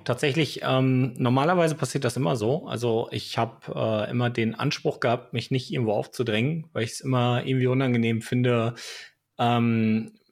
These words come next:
das Thema irgendwem aufzudrängen. Also ihr wisst selber, wie das mit Bitcoin ist, wenn man im privaten Kreis zum Beispiel versucht, Menschen über Bitcoin etwas zu, aufzuklären, dann hat man häufig das Problem, dass dadurch, dass man selber so ein bisschen mit der Tür ins Haus fällt, die Leute eher auf Abstand gehen und sagen, „Ah, irgendwie,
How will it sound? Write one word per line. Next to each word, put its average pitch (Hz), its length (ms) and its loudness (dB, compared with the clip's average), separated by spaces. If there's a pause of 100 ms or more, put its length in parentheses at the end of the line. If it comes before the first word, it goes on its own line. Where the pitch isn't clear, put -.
(480)
das 135 160 -4
Thema 131 360 2
irgendwem 120 420 2
aufzudrängen. 110 540 0
Also 110 160 0
ihr 117 100 2
wisst 156 160 -2
selber, 131 240 4
wie 127 60 4
das 123 180 0
mit 113 100 -4
Bitcoin 123 360 -2
ist, - 500 -4
wenn 123 120 -4
man 117 440 -4 (340)
im 143 80 -6
privaten 131 460 0
Kreis 120 340 0
zum 139 100 -6
Beispiel 113 200 -2
versucht, 123 340 -2
Menschen 127 360 0
über 117 160 0
Bitcoin 123 440 -2 (580)
etwas 131 360 -4
zu, 117 420 2 (140)
aufzuklären, 123 680 0
dann 117 140 2
hat 127 100 -2
man 120 140 0
häufig 123 180 2
das 123 200 0
Problem, 123 580 2
dass - 200 -4
dadurch, 127 280 2
dass - 180 -2
man 120 100 0
selber 123 380 4
so 117 100 -2
ein 113 60 0
bisschen 120 220 -2
mit 120 100 -2
der 107 140 -2
Tür 131 260 2
ins 117 140 -4
Haus 120 240 0
fällt, 123 280 0
die 120 60 -2
Leute 120 240 2
eher 120 120 0
auf 110 100 -4
Abstand 117 400 -2
gehen 110 160 2
und 107 80 0
sagen, 110 200 0
„Ah, 135 300 2
irgendwie, 127 800 0